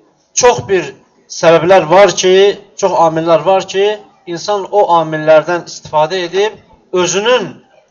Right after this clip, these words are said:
təqva sahibi olmağına sahib ola bilər, yiyələnə bilər. Yəni, əgər sən din qardaşını görürsənsə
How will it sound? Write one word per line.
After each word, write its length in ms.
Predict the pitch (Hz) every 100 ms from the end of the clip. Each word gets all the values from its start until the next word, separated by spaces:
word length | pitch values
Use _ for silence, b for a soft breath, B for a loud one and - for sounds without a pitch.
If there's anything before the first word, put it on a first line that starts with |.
| -
təqva 600 | 170 160 156 180 185 208
sahibi 460 | - 160 151 156
olmağına 600 | 175 160 151 147 143 147 165 185 185 _ _ _ _ _ _ _ _ _ _ _ _ _ _
sahib 420 | - 160 151 170 165
ola 160 | 147 139
bilər, 180 | 139 127
yiyələnə 380 | 151 147 156 156
bilər. 240 | 127 104 - _ _ _ _ _ _ _ _ -
Yəni, 200 | 160 190
əgər 200 | 214 202
sən 300 | - 208 165 131 _ -
din 160 | 202 196
qardaşını 440 | 190 175 175 190
görürsənsə 560 | 170 180 175 151 127 120